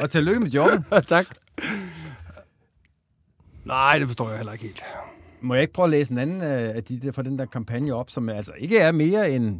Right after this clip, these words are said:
Speaker 1: to måneder, øh, gammel? Der, den hedder, "Lyttere søges,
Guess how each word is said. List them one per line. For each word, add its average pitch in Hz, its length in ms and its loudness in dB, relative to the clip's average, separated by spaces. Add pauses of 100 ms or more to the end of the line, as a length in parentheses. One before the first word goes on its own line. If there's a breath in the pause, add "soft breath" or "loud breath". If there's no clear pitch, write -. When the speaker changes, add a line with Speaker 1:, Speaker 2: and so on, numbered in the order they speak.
(160)
Speaker 1:
to 180 140 -4
måneder, 170 480 -6 (160)
øh, 113 380 -6 (140)
gammel? 151 360 -6 (140)
Der, 135 160 0
den 147 260 -4
hedder, 143 300 -2 (1000)
"Lyttere 202 300 8
søges, 185 600 4